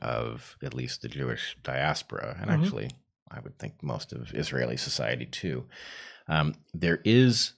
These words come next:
Speaker 1: something that occurs where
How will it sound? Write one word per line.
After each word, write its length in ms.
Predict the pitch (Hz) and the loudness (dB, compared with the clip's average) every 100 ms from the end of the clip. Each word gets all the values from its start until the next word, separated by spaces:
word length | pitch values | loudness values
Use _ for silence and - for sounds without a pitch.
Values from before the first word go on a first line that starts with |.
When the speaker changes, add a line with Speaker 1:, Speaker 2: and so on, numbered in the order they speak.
| _ - | _ 4
Speaker 1:
something 680 | - - 151 156 - 170 | 8 10 10 8 6 8
that 160 | 131 101 | 10 8
occurs 1000 | 101 - - 101 85 57 52 - - - - _ _ | 6 -4 -2 4 4 2 -4 -8 -8 -8 -12 _ _
where 720 | 78 73 80 78 78 78 78 | -6 0 4 6 6 4 2